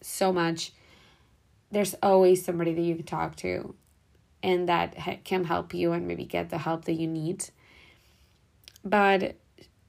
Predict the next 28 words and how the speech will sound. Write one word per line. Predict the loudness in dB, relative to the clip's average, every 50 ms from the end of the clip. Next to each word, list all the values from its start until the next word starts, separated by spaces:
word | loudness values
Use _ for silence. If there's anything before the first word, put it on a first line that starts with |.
| _ _
her | -12 -4 0 0 2 2
being | 2 0 -2 -2
so | -2 0 2 4 6 6 6
open | 6 6 6 6 6 4 2 4 2 2 0 -2 -6 -10 -14 _ _ _ _ _ _ _ _ _
made | 2 4 4 6 6
me | 6 6
realize, | 8 6 6 6 4 4 2 2 0 0
you | -2 0
know, | 0 0 0
when | 0 0 0
I | 0 0
was | 0 0
a | -2
teenager | -4 -2 -2 0 0 0 -2 -2 -2 -4 -4 -2 -4
and | -4 -6 -4 -4
I | -2
was | -2 -2 -4
so | -6 -6 -4 -2 -2 0 0 0 2 2 2 0 -2 -4 -8 -14 _ _ _ _ _ _ _ _ _ _ _ _ _ _
sad | -16 -14 -6 -4 -2 -2 -2 -2 -2 -4 -4 -6 -8 -12 -10 -6
and | -2 -2
at | 0 -2 -2
times | -2 -2 0 0 0 0 -2 -4 -6 -8 -10 -10 _
didn't | -2 0 0 0 0 -2 0
even | 0 0 2 2 2
wanna | 2 2 2 2
be | 0 0 0 0
here | 0 0 0 0 -2 -4 -6 -8 -12 _ _ -20 -20 _ _ _ _ _ -6
'cause | -4 -4 -4 -4 -6